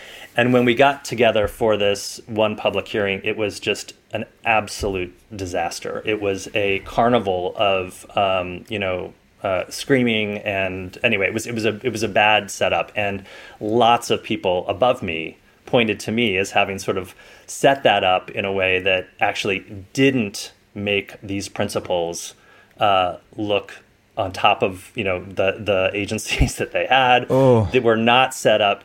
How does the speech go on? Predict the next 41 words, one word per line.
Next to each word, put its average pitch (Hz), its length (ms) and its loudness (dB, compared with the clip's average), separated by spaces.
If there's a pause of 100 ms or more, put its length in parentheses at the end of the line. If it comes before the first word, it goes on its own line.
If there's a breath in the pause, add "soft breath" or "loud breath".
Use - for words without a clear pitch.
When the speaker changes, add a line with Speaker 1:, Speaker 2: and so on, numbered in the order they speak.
(160)
Speaker 1:
to 101 320 -2
be 101 160 -6
responsive. 98 840 -2 (360 loud breath)
Um, 110 240 4
and 123 120 4
I 127 80 6
learned 135 240 4
very 135 340 4
quickly 87 680 -4
that 104 440 2
my 110 260 2
job 110 320 2
was 107 120 -2
actually 107 300 -2
not 107 400 0
just - 340 -4
about 98 240 0
the 98 80 -10
politics. 101 300 0
This 104 60 -10
gets - 160 -2
to 113 60 -2
my 98 100 2
ten 110 260 0
percent, 98 320 -2
ninety 101 240 -2
percent 90 340 -8
thing, 92 200 -2
right? 95 220 -2 (360 loud breath)
I 123 220 6
was 113 220 0
way 120 400 2
over-indexed 101 800 -2
on, 98 140 -2
like, 95 180 -2
we've 98 160 -4
got 98 220 2
the 107 80 -2
right 95 260 0
answer 95 380 -2
here, 120 420 2